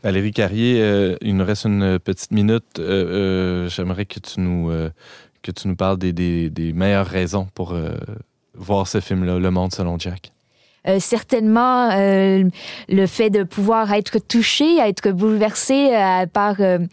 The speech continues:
Speaker 2: des réalités, une réalité, euh, un, un contexte assez extraordinaire, mais qui, euh, dans lesquels un, des êtres humains, euh, avancent.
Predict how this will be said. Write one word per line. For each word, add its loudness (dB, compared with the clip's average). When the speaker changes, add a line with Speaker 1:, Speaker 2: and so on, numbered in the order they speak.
Speaker 2:
des 4
réalités, 2
une 4
réalité, 4
euh, 4
un, 4
un 2
contexte 0
assez 0
extraordinaire, 2
mais 4
qui, 2
euh, 4
dans 2
lesquels 0
un, 2
des 2
êtres -2
humains, 4
euh, 0
avancent. 0